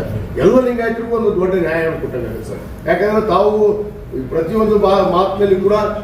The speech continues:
ಬಸವಣ್ಣನ ಅನುಯಾಯಿ ಅಂತೇಳಿ ಮಾತಾಡ್ತೀವಿ ಸರ್. ನಿನ್ನೆ ಕೂಡ ತಾವು ಹೇಳಿದ್ರಿ, "ಬಸವಣ್ಣನ ಅನುಯಾಯಿ ನಾನು, ನಾ ಬಸವ ತತ್ವದ ಮೇಲೆ ಇರೋವಂಥವ್ರು." ನಾವೆಲ್ಲರೂ ಕೂಡ ಬಸವಣ್ಣನ ನಂಬಿ, ಯಾಕಂದ್ರೆ ಲಿಂಗಾಯತ ಪಂಚಮಸಾಲಿ ಅಂದ್ರೆ ಕೃಷಿ ಅವಲಂಬಿತರು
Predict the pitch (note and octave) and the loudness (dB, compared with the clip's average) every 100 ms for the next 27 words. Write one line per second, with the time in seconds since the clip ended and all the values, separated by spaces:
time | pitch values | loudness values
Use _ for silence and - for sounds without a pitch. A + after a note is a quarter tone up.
0 | - - D#3+ E3 G3 G3 F#3+ F#3 E3+ F#3 | -10 -4 0 4 4 6 4 4 6 6
1 | A3 A3+ G#3 G#3 F#3+ F#3+ E3 D3+ D3+ - | 6 4 2 0 0 0 0 -4 -6 -8
2 | - - - - - E3+ G#3+ G#3 G#3 - | -10 -10 -12 -14 -8 -2 0 2 2 2
3 | G3+ F3+ E3+ F#3 F3 D3+ D3+ D#3 F3 E3 | 2 2 4 6 4 0 -4 -2 0 0
4 | D3+ D#3 F3+ F#3 F3 E3 D#3+ D#3 D#3 - | 0 0 4 4 4 2 2 0 -2 -8
5 | - - D3 D3 E3 E3+ G3 - A3+ A3 | -12 -6 -4 -2 -2 -2 0 0 2 4
6 | G#3 G3+ F#3 F3 E3 D#3+ C#3+ C#3+ D3+ - | 6 6 6 4 2 -2 -4 -4 -4 -4
7 | - - C3 D3 C#3 G3 A3+ A3+ A#3 - | -8 -10 -6 -2 4 4 4 2 2 2
8 | - F3 G3 G3 F#3+ F3 F3 G3 A3+ - | 2 0 0 0 0 0 0 -2 -4 -8
9 | - - - - G#3 F#3+ F3+ A3 A3+ A3+ | -12 -12 -4 0 2 4 6 4 4 0
10 | G#3 A#3+ - A3+ A3+ A3+ B3+ G#3 G3+ A#3+ | 0 0 0 0 0 0 0 0 -2 -2
11 | A#3 F#3+ G3 G#3 G3+ - B3 | 0 4 4 4 2 2 2